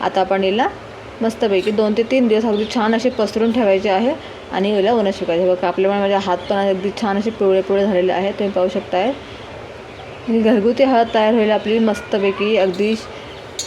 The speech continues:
एकदम प्युअर मार्केट, अ, म्हणजे कसं मिक्सिंग केलेलं असते तशी नाही बनणार. ही आपली एकदम घरगुती पद्धतीने केलेली मस्त छान अशी हळद तयार होऊन जाईल. आता आपण हिला उन्हामध्ये वाळत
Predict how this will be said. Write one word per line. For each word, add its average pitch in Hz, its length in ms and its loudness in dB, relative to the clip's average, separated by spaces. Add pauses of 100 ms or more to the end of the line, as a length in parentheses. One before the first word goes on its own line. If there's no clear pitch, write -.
(200)
एकदम 220 340 0
प्युअर 214 420 2 (1160)
मार्केट, 202 640 -2
अ, 202 160 4
म्हणजे 196 180 0
कसं 226 200 0
मिक्सिंग 220 400 0
केलेलं 202 360 2
असते 202 240 -4
तशी 214 240 -2
नाही 220 420 2
बनणार. 190 380 0
ही 202 100 0
आपली 185 240 0
एकदम 202 300 0
घरगुती 190 440 2
पद्धतीने 185 520 2
केलेली 190 540 2 (480)
मस्त 226 240 -2 (120)
छान 208 280 0
अशी 233 280 -2 (640)
हळद 202 220 2
तयार 196 220 4
होऊन 196 200 2
जाईल. 262 260 0 (100)
आता 190 180 -2
आपण 185 180 0
हिला 185 240 2
उन्हामध्ये 190 500 2 (260)
वाळत 196 240 2